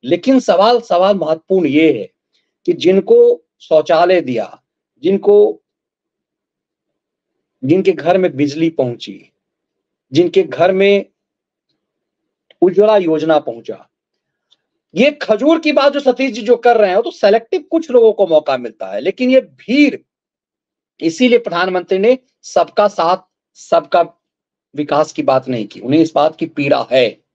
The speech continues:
और वो इस बात को समझ पाए हैं। और इसीलिए जब लोग कहते हैं कि एक भी नुमाइंदगी क्यों नहीं मुसलमानों की है, तो मुझे लगता है एक एक चीज का जवाब ये बहुत महत्वपूर्ण है,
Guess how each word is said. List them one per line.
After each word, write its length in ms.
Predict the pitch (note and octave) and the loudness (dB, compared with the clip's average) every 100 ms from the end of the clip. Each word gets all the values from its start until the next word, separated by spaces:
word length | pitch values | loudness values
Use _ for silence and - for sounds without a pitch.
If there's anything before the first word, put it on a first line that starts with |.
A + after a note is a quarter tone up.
| _ _ _ | _ _ _
और 140 | D#3+ | -2
वो 100 | E3 | 0
इस 120 | D#3 D3 | -4 -6
बात 220 | C3+ D3 | -6 -4
को 100 | - | -4
समझ 420 | F#3 - C#3+ C#3 | -8 -6 -2 -2
पाए 300 | - A#2 A#2 | -4 -10 -10
हैं। 300 | A2+ D3 G#3 - _ _ _ | -6 -4 -4 -8 _ _ _
और 200 | F3+ F3+ | -2 0
इसीलिए 340 | A3 A3+ E4+ D#4+ | -4 0 0 2
जब 100 | C#4 | 2
लोग 240 | C4 B3 | 2 0
कहते 180 | A#3 A#3+ | -4 -6
हैं 100 | B3 | -8
कि 120 | B3 - _ - | -12 -14 _ -2
एक 260 | C#4 D#4+ D#4+ | 0 2 2
भी 100 | F4 | 2
नुमाइंदगी 500 | D#4 C#4 C#4 B3+ C4 | 2 2 -2 -4 -4
क्यों 180 | C4 | -2
नहीं 120 | B3 A#3+ | 0 -2
मुसलमानों 520 | G#3+ G#3 G3+ G3 G3 | 0 -2 -2 -4 -6
की 140 | G3 | -6
है, 260 | E3+ F#3 G3 _ _ _ | -4 -2 -4 _ _ _
तो 80 | E3 | -8
मुझे 180 | F3 F#3+ | -2 0
लगता 240 | F#3 - | 0 -2
है 100 | F#3 E3+ | -2 -2
एक 180 | E3+ | -2
एक 120 | G3 - | -4 -6
चीज 240 | - F#3+ | -8 -8
का 140 | - D#3+ | -2 -2
जवाब 500 | B2 D3 E3+ E3+ - _ _ | 0 0 2 -2 -6 _ _
ये 100 | D3 | -4
बहुत 360 | D3 C#3 D3 C#3+ | -2 0 0 0
महत्वपूर्ण 540 | C#3 B2 - B2+ G#2 | -4 -4 -4 -6 -6
है, 80 | F#2+ | -8